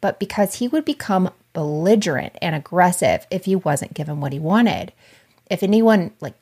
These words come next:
challenged him or questioned his identity, he would scream at them and say, quote, "Do you know who my parents are?" end quote,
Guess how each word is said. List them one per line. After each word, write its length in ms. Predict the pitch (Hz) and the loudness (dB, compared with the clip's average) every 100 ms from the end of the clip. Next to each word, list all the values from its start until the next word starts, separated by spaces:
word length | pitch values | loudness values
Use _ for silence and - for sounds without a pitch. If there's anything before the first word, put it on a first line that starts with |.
| - | -14
challenged 640 | - 285 285 294 269 - | -6 0 2 2 0 0
him 280 | 254 254 214 | 2 4 4
or 120 | - | 0
questioned 540 | - - 190 - 214 | -4 -2 0 0 -2
his 180 | 202 196 | 0 0
identity, 580 | 165 160 254 294 185 175 | -2 2 2 2 2 -2
he 140 | 180 | 0
would 140 | 196 190 | 0 0
scream 380 | - - 247 | -4 -2 0
at 120 | 277 214 | 0 0
them 200 | 160 156 | -2 -2
and 120 | 151 | -6
say, 220 | - 151 | -2 -4
quote, 440 | - 156 151 - - _ _ | -2 -2 -2 -4 -14 _ _
"Do 80 | 180 | -2
you 120 | 190 | 4
know 240 | 214 151 165 | 4 4 2
who 120 | 190 | 2
my 160 | 185 | -2
parents 420 | 190 254 311 339 - | -2 -2 -2 -4 -2
are?" 300 | 92 - - | -2 -2 -4
end 180 | 196 170 | -6 -6
quote, 340 | - 123 - | -4 -4 -6